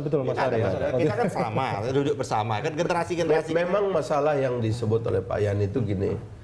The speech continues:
Speaker 3: Ada kesan lama seolah-olah kita harus meng-,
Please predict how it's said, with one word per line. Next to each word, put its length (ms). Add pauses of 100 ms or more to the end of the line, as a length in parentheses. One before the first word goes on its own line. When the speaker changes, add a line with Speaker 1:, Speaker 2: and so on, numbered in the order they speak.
(480)
Speaker 3:
Ada 320
kesan 320
lama 560
seolah-olah 560
kita 240
harus 320
meng-, 400